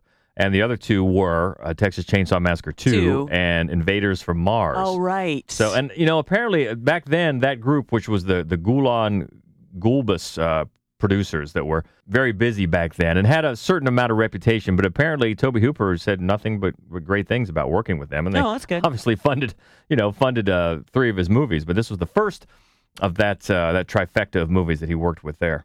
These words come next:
Speaker 2: And it's just, I mean, it's so, it, it, it's so very, very not him. You know, it's just, it's not gritty. It's not, you know, it doesn't have, like, th-, that sort of visceral gut punch about anything. And, uh, a-, and,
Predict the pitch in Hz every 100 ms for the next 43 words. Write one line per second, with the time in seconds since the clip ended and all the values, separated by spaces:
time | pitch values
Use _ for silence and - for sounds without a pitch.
0 | - 330 349 - 415 - 285 269 - 330
1 | 285 233 226 214 - 233 - - 339 214
2 | 208 269 269 220 175 226 226 214 185 175
3 | 185 220 233 - - - 175 240 220 120
4 | 110 110 - _ - 208 202 196 202 -
5 | 226 - 175 214 214 - 165 180 220 214
6 | _ _ 208 202 220 208 196 - 208 185
7 | 151 131 180 208 196 190 185 175 175 165
8 | - 170 180 185 170 - 196 147 156 208
9 | 220 180 170 156 185 208 - - 208 208
10 | - 185 175 165 160 - 175 190 208 214
11 | 214 - - _ 185 190 185 180 - -
12 | 175 160 139 - 180 151 - 180 165 165